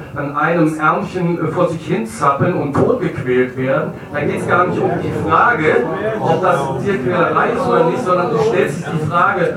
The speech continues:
aus welchen Gründen darf man Tiere töten?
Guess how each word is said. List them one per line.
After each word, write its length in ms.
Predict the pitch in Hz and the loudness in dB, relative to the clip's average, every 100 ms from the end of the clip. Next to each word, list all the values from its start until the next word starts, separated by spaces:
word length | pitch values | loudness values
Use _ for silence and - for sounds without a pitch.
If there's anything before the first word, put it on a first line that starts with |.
| 160 190 | -6 -2
aus 280 | 165 170 | 0 2
welchen 440 | 180 180 - 196 165 | 2 2 0 -2 0
Gründen 340 | 214 254 170 | 2 2 0
darf 240 | 180 180 - | 2 2 0
man 140 | 170 | -4
Tiere 340 | - 202 180 | -4 -4 -4
töten? 480 | - 254 269 - 175 | 0 2 2 -2 -10